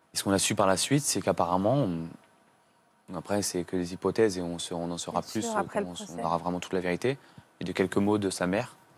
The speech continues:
Speaker 1: de, quand elle s'est réveillée de son coma, c'est la première chose qu'elle nous a dit, c'est qu'il aurait, euh, il lui aurait demandé si, euh, si elle l'aimait toujours,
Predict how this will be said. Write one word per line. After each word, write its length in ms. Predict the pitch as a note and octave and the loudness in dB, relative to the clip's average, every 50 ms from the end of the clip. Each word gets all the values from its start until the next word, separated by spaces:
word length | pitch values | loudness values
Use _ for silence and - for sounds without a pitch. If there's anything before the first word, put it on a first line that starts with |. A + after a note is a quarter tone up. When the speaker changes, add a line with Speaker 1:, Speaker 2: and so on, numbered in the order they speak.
| _ - - | _ -16 -14
Speaker 1:
de, 140 | E2+ E2+ D#2+ | -12 -12 -10
quand 140 | - E2+ | -8 -8
elle 60 | E2+ E2+ | -8 -6
s'est 120 | - E2+ | -6 -4
réveillée 160 | E2+ E2+ F2+ | -2 -2 -2
de 60 | E2+ | -2
son 100 | - F2 | -4 -6
coma, 240 | - - F2 F2 G#2 G#2+ | -6 -4 -4 -4 -4 -6
c'est 200 | - - F2 F2 | -8 -10 -10 -10
la 60 | F2+ | -10
première 200 | - - E2+ F2 | -8 -8 -8 -6
chose 160 | - F2+ - | -6 -8 -6
qu'elle 120 | - F2+ | -4 -4
nous 140 | F#2 F2+ E2+ | -4 -2 -4
a 60 | F2 | -4
dit, 160 | E2+ F#2 G#2 B2 - - - - - - - - - - - - - _ | -6 -6 -8 -12 -16 -20 -20 -20 -20 -20 -20 -20 -20 -20 -20 -20 -20 _
c'est 140 | - - - F#2 | -16 -14 -12 -4
qu'il 180 | - G#2+ F#2+ G2 | 0 2 4 4
aurait, 260 | F#2 F#2+ G2+ G#2 G2+ | 6 6 8 8 8
euh, 500 | G2 F#2 F#2 F2+ F2 F2 F2 E2+ E2+ E2 D2+ - _ _ _ _ _ _ _ _ _ - - - - | 8 8 8 6 6 4 2 0 0 -2 -4 -6 _ _ _ _ _ _ _ _ _ -14 -14 -10 -6
il 80 | - F2+ | -4 -2
lui 80 | F2+ F#2 | 2 2
aurait 180 | F#2 G2+ G#2 | 4 6 6
demandé 320 | G2 G#2 G2 G2 F#2+ G2+ A2 | 6 6 6 6 6 6 4
si, 400 | G#2+ - - G#2 G2 F#2+ F#2+ F#2+ | 4 2 0 0 2 4 6 6
euh, 260 | F#2 F2+ F#2 F2+ F2+ F#2 F2+ - - - - - - _ _ _ _ _ _ _ _ _ _ _ _ | 6 6 6 4 2 0 -4 -8 -12 -20 -20 -20 -20 _ _ _ _ _ _ _ _ _ _ _ _
si 240 | - - - - G2+ | -12 -6 0 4 4
elle 160 | G2 F#2+ G2 | 6 6 6
l'aimait 160 | G2+ G#2 G#2+ | 6 4 4
toujours, 360 | G#2 - G#2+ G2 G#2+ A#2 A#2 | 2 0 2 4 4 4 4